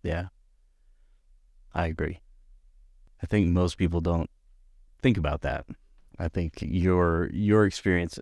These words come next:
certainly my experience of dealing with people, um, taking care of people that are,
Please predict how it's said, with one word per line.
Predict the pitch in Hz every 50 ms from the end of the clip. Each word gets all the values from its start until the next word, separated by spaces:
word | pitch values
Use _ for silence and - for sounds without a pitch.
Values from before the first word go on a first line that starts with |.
| -
certainly | 95 - - 151 143 110 104 98
my | 92 95 107 117 117
experience | 110 104 - - 113 107 104 101 98 - - - - - _ - _ _ _ - - - -
of | - 101 92 92 90 87 90 92 - - - -
dealing | 110 107 104 104 101 98
with | 95 - -
people, | 107 98 - - 95 95 92 95 98 98 -
um, | - - 90 90 87 85 85 85 87 87 82 - _ _ - - _ _ -
taking | - 92 87 87 87
care | - - 90 90
of | 87 80
people | 92 87 - 87 87 87 85
that | 85 82 85
are, | 85 82 82 82 -